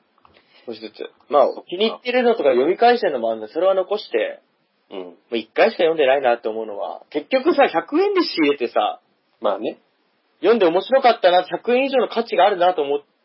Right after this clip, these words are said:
Speaker 1: て残してるのはあるけど、
Speaker 2: うん。
Speaker 1: 次読む時にまた読みたいなと思ったら、百円ぐらいだったら買えばいいかなっていうのも。
Speaker 2: あ、確かにね、そうだよね。
Speaker 1: うん。まあ、今、二百八十円しかない言う僕がなんなんですけどね。
Speaker 2: <laughs>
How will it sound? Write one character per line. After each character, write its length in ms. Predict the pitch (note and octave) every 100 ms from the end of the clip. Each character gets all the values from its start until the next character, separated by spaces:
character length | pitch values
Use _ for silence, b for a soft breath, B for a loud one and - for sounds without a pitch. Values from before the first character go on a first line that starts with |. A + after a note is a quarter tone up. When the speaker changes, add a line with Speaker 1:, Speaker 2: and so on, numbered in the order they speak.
| _ _
Speaker 1:
て 140 | C3 A2+
残 260 | A2+ A#2
し 80 | C3
て 80 | -
る 100 | A2
の 840 | G#2 - - _ _ _ _ -
は 140 | A2 G#2+
あ 40 |
る 80 | A2
け 120 | G#2+
ど、 300 | G#2+ G2+ F#2 _ _ _ _ _ _ _ -
Speaker 2:
う 60 | -
ん。 40 |
Speaker 1:
次 260 | A3+ C4 F3+
読 160 | F#3
む 140 | G#3 G#3+
時 200 | - C3
に 60 |
ま 120 | A#2
た 60 | C#3
読 140 | A3
み 80 | A#3
た 100 | D4
い 40 | D#4+
な 100 | F3+
と 80 |
思 80 | C3+
っ 20 |
た 60 | A#2+
ら、 60 | A2
百 240 | C#3+ -
円 80 | B3+
ぐ 60 | E4+
ら 60 |
い 20 |
だ 80 | -
っ 40 | -
た 40 |
ら 180 | - F3
買 100 | C#4
え 20 |
ば 120 | D#4+
い 80 | D3
い 20 |
か 140 | E3 D#3
な 160 | A2+
っ 60 | A2
て 120 | -
い 40 | A2
う 40 |
の 60 | A2
も。 80 | - _ _ _
Speaker 2:
あ、 140 | G2
確 260 | - C4 -
か 120 | -
に 120 | A#2
ね、 140 | F2+ F#2+
そ 160 | - A#2+
う 20 |
だ 100 | A2+
よ 120 | E2+
ね。 220 | F2 F#2 _ _
Speaker 1:
う 60 | A#2
ん。 320 | A#2 G2+ - _
ま 120 | -
あ、 60 | B2
今、 120 | B2
二 100 | A#2
百 180 | D3+ D#3
八 100 | E3
十 100 | E3+
円 180 | F#3+ G#3+
し 60 |
か 80 | -
な 100 | B2+
い 200 | B2 A2
言 180 | G#2+ B2
う 40 | A#2
僕 180 | D3
が 100 | D#3
な 140 | A2 A2+
ん 60 |
な 120 | D3 F#3
ん 40 |
で 60 | A#2+
す 80 |
け 60 | -
ど 60 | G2
ね。 120 | E3+
Speaker 2:
<laughs> 960 | - - - - G#3+ - G#3+ - G#3